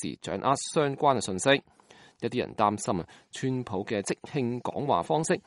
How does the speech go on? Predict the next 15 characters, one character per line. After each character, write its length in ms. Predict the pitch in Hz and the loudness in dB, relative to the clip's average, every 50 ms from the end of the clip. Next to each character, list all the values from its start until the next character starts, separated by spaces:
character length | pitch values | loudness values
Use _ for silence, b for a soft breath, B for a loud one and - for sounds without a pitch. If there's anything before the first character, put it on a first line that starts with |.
| b b b _ | b b b _
有 140 | - 98 101 | 0 0 2
可 140 | - 120 131 | 2 2 0
能 160 | 127 78 58 | 0 -2 -2
導 160 | - - 98 92 | -2 -2 -2 -2
致 220 | - - 110 104 b b b _ | -2 -2 -4 -4 b b b _
通 260 | - - 226 233 226 | -4 0 0 2 2
報 240 | 220 - 139 123 123 | 2 2 2 0 0
中 220 | 123 - 165 170 170 | -2 -2 -2 -2 -2
嘅 200 | - 127 104 92 - - | -2 -2 -2 -2 -4 -4
保 120 | - 73 | -4 -4
密 140 | 95 135 - - - - | -2 -2 -2 -2 -4 -4
信 120 | 127 107 98 | -4 -4 -2
息 160 | - - - - | 0 -2 -2 0
外 140 | - 95 80 | 0 0 0
泄。 320 | 73 - - 104 90 85 | 0 0 -2 0 0 -2